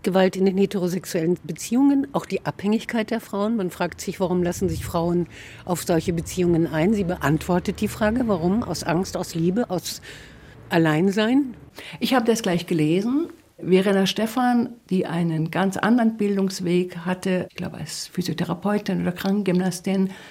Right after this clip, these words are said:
Speaker 2: kam sehr von der Körperlichkeit, hat über die Körperlichkeit, die Veränderung der Körperlichkeit geschrieben.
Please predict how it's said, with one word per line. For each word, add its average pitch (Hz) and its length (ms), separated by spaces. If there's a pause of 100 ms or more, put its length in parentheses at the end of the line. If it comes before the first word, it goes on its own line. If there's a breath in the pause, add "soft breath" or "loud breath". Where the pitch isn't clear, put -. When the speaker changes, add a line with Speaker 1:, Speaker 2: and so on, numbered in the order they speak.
(460 loud breath)
Speaker 2:
kam 170 360
sehr 160 220
von 170 180
der 165 100
Körperlichkeit, 202 1160 (600 loud breath)
hat - 320
über - 140
die 185 100
Körperlichkeit, 180 1080
die - 40
Veränderung 196 460
der 185 120
Körperlichkeit 180 840
geschrieben. 226 800